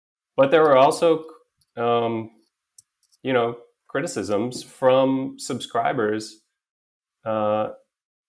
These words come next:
of the Donald that were also removed. Things like, um, you know, "I don't like that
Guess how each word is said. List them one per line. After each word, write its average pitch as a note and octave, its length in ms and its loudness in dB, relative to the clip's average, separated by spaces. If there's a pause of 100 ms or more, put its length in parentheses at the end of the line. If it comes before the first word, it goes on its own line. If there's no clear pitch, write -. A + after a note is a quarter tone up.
(180)
of C#3 200 -2
the A#2+ 100 0
Donald F#2+ 540 0 (360)
that A2+ 160 -8
were A#2 340 0
also C3+ 320 0
removed. B2+ 480 -2
Things G#2+ 340 -6
like, G#2 380 0 (1120)
um, G2 880 -2 (600)
you A#2 60 -6
know, A#2 80 0
"I A#2+ 120 2
don't B2 120 2
like A2+ 320 0
that G2 260 0